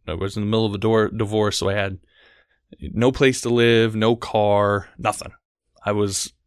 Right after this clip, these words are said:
in a really bad spot. So I was taking basically anything that I could get. So I'd applied for this job at this, uh, factory in the town where I was, and I'd got hired, <laughs> and I was there not very long, and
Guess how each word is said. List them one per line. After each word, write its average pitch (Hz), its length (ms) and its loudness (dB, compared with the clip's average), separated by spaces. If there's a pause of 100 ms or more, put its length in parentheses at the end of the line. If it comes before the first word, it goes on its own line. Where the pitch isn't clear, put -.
in 117 260 -2
a 113 60 2
really 143 300 4
bad 110 360 0
spot. - 400 -6
So 104 380 0 (500)
I 117 60 0
was 113 220 0
taking 170 460 -2
basically 120 400 0
anything 104 340 -2
that 92 160 -6
I - 40 -4
could - 160 -6
get. - 200 -4
So 107 100 -2
I'd 104 80 0
applied 151 340 0
for 127 80 -6
this 117 180 -6
job 104 320 -2
at 98 40 -16
this, 98 180 -8 (340)
uh, 104 360 -6
factory 104 540 -6
in 104 80 -10
the 104 80 -8
town 98 340 -6
where 95 140 -4
I 98 60 -2
was, 95 440 -6 (720)
and 113 260 -2
I'd 107 160 -2
got 123 200 2
hired, 104 500 -2 (200)
<laughs> - 200 -20
and 120 240 -10
I 156 80 2
was 117 280 -2
there 117 280 0
not 120 240 0
very 123 220 0
long, 101 420 -4 (880)
and 107 480 -2